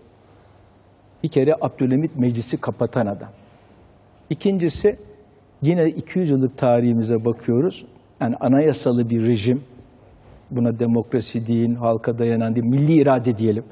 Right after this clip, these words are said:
Bakın şimdi İstanbul sokaklarında dolaşarak görüyoruz. Çok güzel, e, pankartlar var.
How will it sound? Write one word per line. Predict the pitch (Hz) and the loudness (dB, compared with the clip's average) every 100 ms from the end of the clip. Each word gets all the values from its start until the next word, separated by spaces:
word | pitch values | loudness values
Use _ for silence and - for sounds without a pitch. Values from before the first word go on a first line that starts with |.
| - - | -12 -8
Bakın | 120 131 | -2 -2
şimdi | - 135 | -2 -2
İstanbul | 143 - 131 131 131 131 - - - | -2 0 0 2 0 -2 -10 -20 -6
sokaklarında | - 127 131 123 135 127 131 | -2 0 0 0 0 2 2
dolaşarak | 131 127 123 135 127 117 | 2 2 2 2 2 0
görüyoruz. | 120 113 127 165 - - - - | 0 2 0 -2 -8 -20 -20 -4
Çok | 147 135 - - - | -4 -4 -12 -20 -10
güzel, | 135 127 147 143 131 | -4 2 4 4 -2
e, | 135 117 | -6 -6
pankartlar | - 127 123 127 117 - 123 113 | -2 -2 0 0 0 2 2 2
var. | 147 | 0